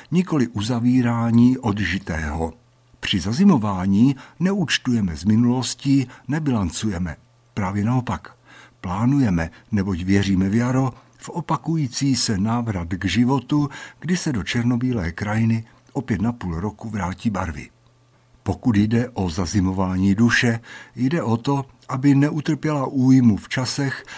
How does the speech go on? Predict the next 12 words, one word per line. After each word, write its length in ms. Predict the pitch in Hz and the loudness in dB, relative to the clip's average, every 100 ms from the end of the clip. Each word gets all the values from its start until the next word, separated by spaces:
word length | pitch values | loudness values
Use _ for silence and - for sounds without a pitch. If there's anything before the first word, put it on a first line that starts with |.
| - - | -18 -4
kdy 160 | 180 | -2
se 160 | 180 107 | -2 -2
vlády 400 | 104 113 123 110 | 0 0 0 0
nad 180 | 95 95 | -2 -2
světem 640 | 127 117 123 117 120 120 | -2 -2 4 6 6 4
ujímá 540 | 117 107 110 113 113 | 2 4 4 2 0
zlo. 300 | 120 110 87 - _ _ _ _ _ | 0 0 0 -4 _ _ _ _ _
Přituhuje 800 | - 92 - 101 101 110 123 131 - - | -8 -6 -2 -2 0 0 -2 -6 -10 -12
a 60 | - | -8
duše 240 | 82 87 | -6 -6
křehké, 720 | - - 110 - - 123 120 - | -6 -4 -4 -4 -2 0 0 -2
osamělé, 840 | 107 - 110 113 113 110 113 107 | -4 -2 0 2 2 0 -4 -6